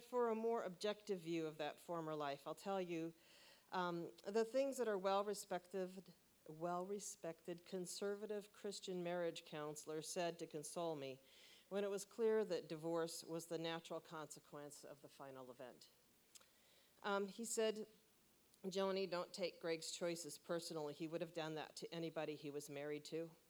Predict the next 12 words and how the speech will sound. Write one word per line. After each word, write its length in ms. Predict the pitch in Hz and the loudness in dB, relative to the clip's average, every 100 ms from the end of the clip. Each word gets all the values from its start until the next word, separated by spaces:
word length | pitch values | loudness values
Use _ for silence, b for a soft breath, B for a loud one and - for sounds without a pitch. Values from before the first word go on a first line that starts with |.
| - B B B B B B | -20 B B B B B B
He 100 | 220 | -2
said, 260 | 220 202 185 | 0 0 2
"Greg 280 | 196 196 | 4 4
showed 320 | 190 208 196 196 | 2 4 4 4
his 100 | 185 | 0
commitment 500 | 185 180 175 180 - | -2 0 0 -2 -4
to, 200 | 170 147 - | -4 -4 0
by 140 | 165 | 0
the 80 | 156 | 0
choices 460 | - 147 156 147 | -4 -2 -4 -6
he 120 | 151 151 | -6 -4
made." 380 | 151 151 156 | -2 -2 -4